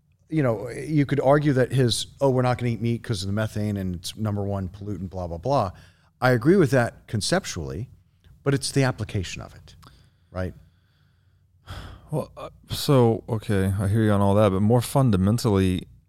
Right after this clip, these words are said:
Speaker 2: how can you even have an economy without property?
Speaker 1: I mean, the, a-, again, we're still on the assuming they're not nefarious
Speaker 2: But even
Speaker 1: side.
Speaker 2: assuming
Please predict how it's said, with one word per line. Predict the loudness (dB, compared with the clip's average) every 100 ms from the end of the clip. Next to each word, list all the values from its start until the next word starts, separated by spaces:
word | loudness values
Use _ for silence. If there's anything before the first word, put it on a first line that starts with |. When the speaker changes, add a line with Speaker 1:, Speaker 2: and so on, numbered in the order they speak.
| _
Speaker 2:
how | -4 -2
can | -2 -2 0
you | 2
even | 2 0
have | 0 2 4 2 0
an | 0 0
economy | -2 -2 0 2 2
without | 2 2 0
property? | -2 -4 -2 -4 -6 -8 -14 -20 _ _ _ _ _ -4
Speaker 1:
I | 0
mean, | 2
the, | 0 -6 -12 -20 -20 -20 -4
a-, | 0 4
again, | 4 4
we're | 4
still | 2 4 4
on | 6 4
the | 2 0 -4 -4
assuming | -2 0 2 4 4 2 2
they're | 2
not | 2 0 -2 -6
nefarious | -8 -4 -4 -4 -2
Speaker 2:
But | 0
even | 2 2 4 2
Speaker 1:
side. |
Speaker 2:
assuming | 2 0 -2 0 0 0 -4